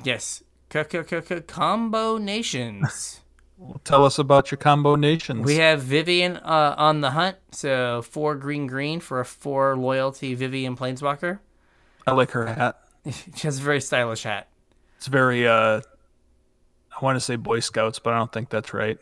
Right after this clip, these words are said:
Speaker 1: Like a, it's just like a beret.
Speaker 2: Yeah.
Speaker 1: Maybe got, like, a little bit of, like, M Bison vibe.
Speaker 2: Yeah. <laughs>
Speaker 1: Um, so you may sacrifice a creature.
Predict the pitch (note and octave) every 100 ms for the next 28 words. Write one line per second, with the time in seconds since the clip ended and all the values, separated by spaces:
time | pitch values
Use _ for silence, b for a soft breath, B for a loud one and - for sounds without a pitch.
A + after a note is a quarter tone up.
0 | - E3 D#3 D#3+ F3 F3 F#3 F#3 D#3 C#3
1 | B2 A2+ F#2+ - _ _ _ _ _ _
2 | - C#3 - _ _ _ _ _ E3+ D#3
3 | D#3+ D#3+ D#3 D3+ D3+ D3 C#3+ C#3+ C#3+ C#3+
4 | C3+ C3+ C#3+ D#3 D3+ D3+ D#3 - _ _
5 | _ _ _ _ _ _ - - - -
6 | - - - - - G3 F#3 - D3+ -
7 | D3+ - - - _ F#3 - _ _ _
8 | _ _ _ - B2+ A#2+ A#2 A#2 - _
9 | _ _ _ - E3 D#3 F3+ G3+ G3 F3
10 | G3 G3+ G3+ G#3 F#3 D#3 C#3 C#3 D3